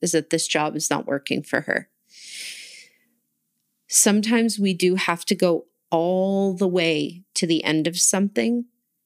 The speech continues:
to really understand this is a no. And this is the thing that's tipping this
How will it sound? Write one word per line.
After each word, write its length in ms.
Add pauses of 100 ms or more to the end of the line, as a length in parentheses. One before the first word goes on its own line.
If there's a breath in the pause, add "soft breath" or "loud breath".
to 120
really 760
understand 880 (180)
this 580
is 360
a 220
no. 420 (600)
And 300
this 300
is 160
the 100
thing 300
that's 240
tipping 480
this 200